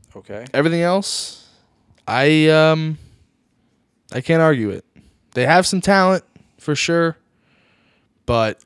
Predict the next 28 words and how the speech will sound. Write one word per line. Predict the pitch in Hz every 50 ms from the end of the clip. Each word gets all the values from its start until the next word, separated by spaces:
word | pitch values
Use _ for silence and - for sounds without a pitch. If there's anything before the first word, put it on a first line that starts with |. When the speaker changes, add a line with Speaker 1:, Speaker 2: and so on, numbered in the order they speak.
| -
Speaker 1:
I | -
just, | _ - 143 147 - - _
I | - - 135
don't | 147 151 143
know. | 147 143 117 - -
Something | 101 - - 139 160 175 180
about | 165 127 98 95 98 127 135 _
them | 101 92 90 90
just, | 90 90 87 - - - _ _ _ _ _ _ _ _ -
it | 117 117 110
just, | 120 117 - - _ _ _ _ _ _ _ _ _ _ _ _ _ _ -
I | 120 117
like | 104 107 104 104 101 123 - -
their | 120 107 98
defense. | 92 101 104 110 - - - - _ - - - _ _ _ _ _ _ _ _ _ _ - _ _ _ _ _ _ _ _ _ _ _ _ _
Speaker 2:
Well, | 120 113 113 110 110 110 - - - - -
any | 117 120 123 120
specifics? | - - 120 - - 131 131 139 147 151 - - - - _ _ _ _ _ _ _ _ _ _ _ - _ _ _ _ _ _ _ _ _ _ _ _ _ _ - - - - - - - - - -
They | 113 120
signed | - 151 135 135 123
Bradbury, | 123 120 123 135 139 139 139 135 139 143 151 151 - _ _ _ _ _ _ _ _
or, | - 127 131 127
uh, | 123 117 110 107 107 104 85 -
Eli | - 139 135 127 120
Apple, | 117 117 113 117 - - 139 143 - - - -
Speaker 1:
Yeah. | 127 120
Speaker 2:
lost | 113 113 120 120 -
Bradbury. | - 113 107 107 110 110 104 104 104 107 113 117